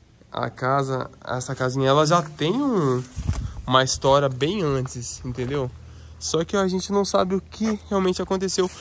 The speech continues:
mas bem antes ela já tem uma história aqui. Ela não é uma, uma casa, olha aqui, e ela era uma casa bonita antes, né? Era uma casa bonita, ela já tem uma história pesada aqui.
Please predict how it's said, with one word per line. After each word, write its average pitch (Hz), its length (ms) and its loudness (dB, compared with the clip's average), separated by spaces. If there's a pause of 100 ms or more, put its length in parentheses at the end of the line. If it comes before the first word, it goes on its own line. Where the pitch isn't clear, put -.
(220)
mas 170 300 4
bem 165 460 2
antes 196 360 4
ela 196 200 4
já 208 140 0 (220)
tem 233 220 6
uma 226 140 6
história 127 340 2
aqui. - 260 -6 (720)
Ela 127 140 2
não 139 80 4
é 151 60 4
uma, 170 220 6
uma 139 220 4
casa, 131 320 2 (480)
olha 139 140 -2
aqui, 143 140 -6
e 143 80 -2
ela 147 100 4
era 165 100 2
uma 180 60 0
casa 185 220 -2
bonita 202 420 -4
antes, 123 200 -2
né? 156 200 -4 (1160)
Era 123 100 -4
uma 131 120 -2
casa 131 220 -4
bonita, 151 340 -4
ela 147 80 2
já 160 120 0
tem 185 180 -2
uma 220 140 2
história 151 420 2 (680)
pesada 120 580 4
aqui. - 160 -8